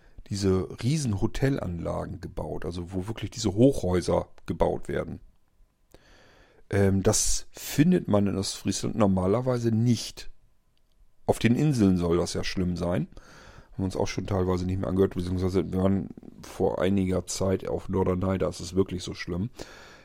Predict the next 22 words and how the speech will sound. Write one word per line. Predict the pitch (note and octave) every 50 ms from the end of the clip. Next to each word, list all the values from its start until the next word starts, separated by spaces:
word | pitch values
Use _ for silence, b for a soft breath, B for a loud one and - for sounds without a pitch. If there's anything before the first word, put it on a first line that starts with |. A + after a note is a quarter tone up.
| B B
Ähm, | - G2 F#2+ F#2 F#2
das | F2+ F#2 -
soll | A2 G#2+
auf | G2+ G2
den | - A2 G2+ E2
anderen | G2+ G#2+ A2+ A2 A#2+
Inseln | G#2 G2 F#2+ G2+ G2+ -
allerdings | - F#2+ F#2+ G2 G2 -
auch | - F#2+ F2
schon | - - G2 F2+ F2 -
heftig | - - F#2+ - - - E2+ -
sein, | - F2+ E2+ E2+ F2 F2
dass | F2+ - - -
überall | - F2+ - - - F2+
diese | F2 E2 F2 F2+ - -
riesen, | F#2+ F#2 F2+ G2+ F2+ F2+ F2 F2 E2+ - - - - - - - - - - - - - - - - - - -
ähm, | F2 F2+ F2 F2 F2 F2 F2 F2 E2+ E2+ F2 - - - _ _ _ - _ _ _ _ _ _ _ _ - - - - - _ - - _ _ _ _ _ _ - - -
ja, | A2 G#2 G#2
Massentourismus-Hotels | G#2 G#2 A2+ - - - G#2+ F#2+ F2 - - - - - - - - - - F#2 F#2 - - - G3 F#3 F2+ - - - - - - - F#2+ - - F#3+ F2+ E2+ - - -
da | - -
aufgebaut | - - - - - - - - - E2+ E2+ E2+ -
werden, | - E2 E2+ - A2+